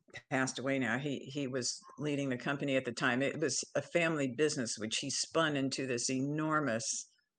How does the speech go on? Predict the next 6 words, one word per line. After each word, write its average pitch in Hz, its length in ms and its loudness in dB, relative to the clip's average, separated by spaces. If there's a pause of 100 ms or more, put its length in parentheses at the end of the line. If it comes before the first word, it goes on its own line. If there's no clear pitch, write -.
(440)
uh, 117 320 2 (120)
enormously 143 600 2
influential 131 600 0
financial 117 640 0 (120)
company. 110 460 -2 (840)
Um, 139 580 6